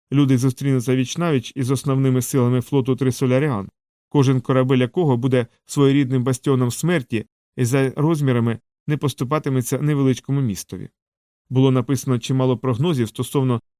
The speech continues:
смертоносного озброєння і тактики Трисоляріан,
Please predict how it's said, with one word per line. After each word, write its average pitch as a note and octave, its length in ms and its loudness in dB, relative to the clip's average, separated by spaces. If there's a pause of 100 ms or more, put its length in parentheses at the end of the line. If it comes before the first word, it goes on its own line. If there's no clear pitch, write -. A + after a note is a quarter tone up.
смертоносного C3 880 0 (180)
озброєння C3+ 580 2
і A#2+ 60 2
тактики B2 460 -4
Трисоляріан, C3+ 840 -2